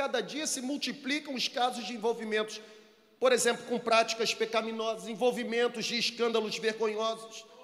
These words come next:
Isso tudo, sabe qual é o resultado, gente? Comprometimento do poder e autoridade da igreja.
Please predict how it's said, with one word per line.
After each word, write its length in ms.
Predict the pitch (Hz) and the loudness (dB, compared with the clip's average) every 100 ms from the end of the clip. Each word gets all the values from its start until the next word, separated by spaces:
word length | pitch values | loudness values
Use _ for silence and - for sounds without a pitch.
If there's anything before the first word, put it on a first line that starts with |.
| - - - | -20 -20 -6
Isso 320 | 277 302 285 | -2 -2 -2
tudo, 340 | - 285 302 254 | -4 -4 -4 -2
sabe 320 | - 285 233 | 0 0 0
qual 160 | 254 | 2
é 80 | 247 | 4
o 40 | 233 | 4
resultado, 500 | 220 - 277 277 208 | 2 -4 -2 -2 -4
gente? 300 | 202 175 - | -6 -6 -4
Comprometimento 840 | 254 247 254 240 240 220 226 226 | -4 0 2 2 -2 -2 -2 -2
do 140 | 196 | -4
poder 460 | 226 233 220 240 254 | -2 0 0 0 0
e 20 | |
autoridade 680 | 240 233 240 220 208 226 220 | 0 0 -2 0 -2 -2 -2
da 120 | 226 | -6
igreja. 480 | 226 220 220 - | -6 -6 -6 -10